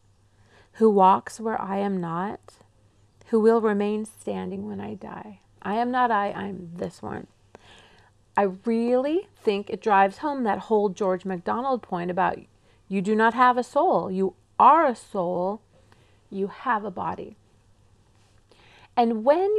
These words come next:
you choose to acknowledge this idea, this "I am not I, I am this one" concept, is a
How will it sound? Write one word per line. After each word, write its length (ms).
you 140
choose 920
to 140
acknowledge 1080
this 240
idea, 760
this 200
"I 180
am 180
not 240
I, 220
I 160
am 200
this 420
one" 160
concept, 640
is 160
a 180